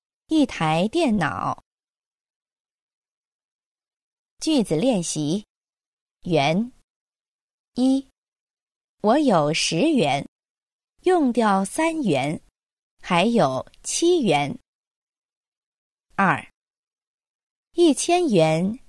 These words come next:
加六百元等于一千六百元。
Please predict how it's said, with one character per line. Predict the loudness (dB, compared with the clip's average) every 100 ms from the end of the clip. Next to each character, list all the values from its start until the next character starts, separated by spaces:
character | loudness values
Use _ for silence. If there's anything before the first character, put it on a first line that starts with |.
| -6
加 | -2 0 -2 -6 -4
六 | 0 0
百 | 2 2 2
元 | 0 0 -2 -4 -10 _ _ _
等 | -2 -2
于 | -2 -2 -2 -6 _ _ -2
一 | 0 0
千 | 0 0 2 0
六 | -2 -2 0
百 | 0 -2
元。 | -2 -4 -6 -8